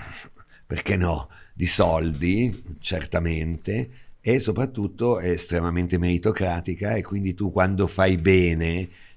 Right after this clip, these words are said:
ti viene straordinariamente riconosciuto. E questo, onestamente, citami qualcuno a cui non fa piacere. Eh,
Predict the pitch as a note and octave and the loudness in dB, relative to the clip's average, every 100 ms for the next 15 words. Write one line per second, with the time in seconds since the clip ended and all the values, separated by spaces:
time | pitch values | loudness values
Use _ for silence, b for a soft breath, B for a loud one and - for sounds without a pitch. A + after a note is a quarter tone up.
0 | - G2+ G2+ F2+ F2+ G#2 A#2 G2 - F2+ | -6 -2 2 2 2 2 2 -2 -2 0
1 | F2 E2+ E2+ E2+ D#2 E2+ G#2 G2+ F2 E2 | 0 0 0 0 0 4 4 6 6 4
2 | E2+ D#2+ D#2 - F2 D#2 D2 D#2 D#2+ - | 2 0 -2 0 0 -2 -4 -8 -8 -14
3 | b b b G#2 G2+ G#2 E2+ - G#2 F#2 | b b b -4 0 0 0 -2 -4 -4
4 | - F2+ F2 - F2 F2+ F#2 F#2 - G#2+ | -4 -2 0 -2 0 0 0 0 0 0
5 | G2 F#2+ F2 F#2+ - G2 G2 E2+ F2+ F2 | 0 0 0 0 0 0 0 2 0 0
6 | D2+ D#2 D2 - - D#2+ D#2 - D#2+ - | -2 -8 -8 -6 -4 -2 -2 -4 -10 -18
7 | _ _ B B B B B B _ F2+ | _ _ B B B B B B _ -2
8 | D#2+ D2+ D2 C#2+ | 0 0 -4 -8